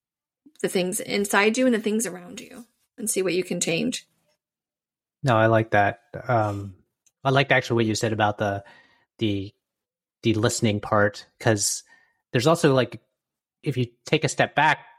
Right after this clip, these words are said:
Speaker 2: there's probably good evidence out there if you get out of your own head too. It's like,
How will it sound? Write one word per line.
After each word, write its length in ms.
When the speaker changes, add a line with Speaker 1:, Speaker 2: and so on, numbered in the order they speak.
Speaker 2:
there's 160
probably 560
good 180
evidence 400
out 180
there 120
if 120
you 80
get 160
out 140
of 100
your 160
own 120
head 280
too. 340
It's 160
like, 220